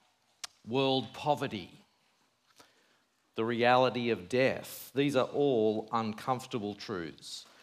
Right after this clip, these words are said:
Well, tonight we're going to talk about an uncomfortable truth, the reality of God's coming judgment. We've seen this week that when God comes, he comes to rescue through judgment.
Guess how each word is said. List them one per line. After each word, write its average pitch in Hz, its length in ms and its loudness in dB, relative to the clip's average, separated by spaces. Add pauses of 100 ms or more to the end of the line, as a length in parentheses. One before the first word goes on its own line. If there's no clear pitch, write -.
(140)
Well, 123 140 2
tonight 151 400 2
we're 160 80 -2
going 147 200 2
to 147 80 -6
talk 131 220 0
about 113 260 2
an 107 120 2
uncomfortable 120 680 -2
truth, - 560 -10 (1400)
the 113 80 -4
reality 110 880 0
of 101 260 -4
God's 120 460 0
coming 110 560 -4
judgment. - 640 -10 (2000)
We've 117 140 -2
seen 190 220 2
this 160 180 0
week 151 220 2
that 143 80 4
when 175 340 2
God 135 380 4
comes, 151 680 0 (260)
he 139 120 -4
comes 143 320 0
to 139 160 0
rescue 160 680 0
through 147 520 0
judgment. 135 720 -2